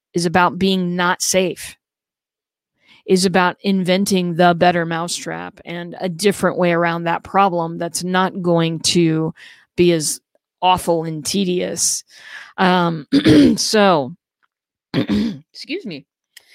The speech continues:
Uh, so there was that victory this week, and I'm really proud of that. Um,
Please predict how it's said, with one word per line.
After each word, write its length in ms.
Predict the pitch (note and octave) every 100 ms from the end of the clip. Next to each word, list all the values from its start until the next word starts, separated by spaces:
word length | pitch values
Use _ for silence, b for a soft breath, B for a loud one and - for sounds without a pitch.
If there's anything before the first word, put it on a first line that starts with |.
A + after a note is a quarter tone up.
| B B B
Uh, 520 | - F#3+ F3+ E3 D3 A2+ _
so 960 | - - C4 A#3 D3 - - - - - -
there 240 | F3+ F#3
was 240 | F#3+ E3+
that 440 | E3 E3 F3+ G3+ D#3+
victory 540 | D#3+ D#3 D3+ D3+ D3
this 260 | C#3 C#3+ -
week, 280 | D3+ C#3+ -
and 180 | D#3 D3
I'm 480 | C#3+ D3 D#3 F3 F3
really 380 | G#3 F#3 D#3 D3
proud 340 | - D3+ C#3+
of 120 | C#3
that. 320 | C#3 C3 D#2+ - B B B B B
Um, 280 | F3+ F3 -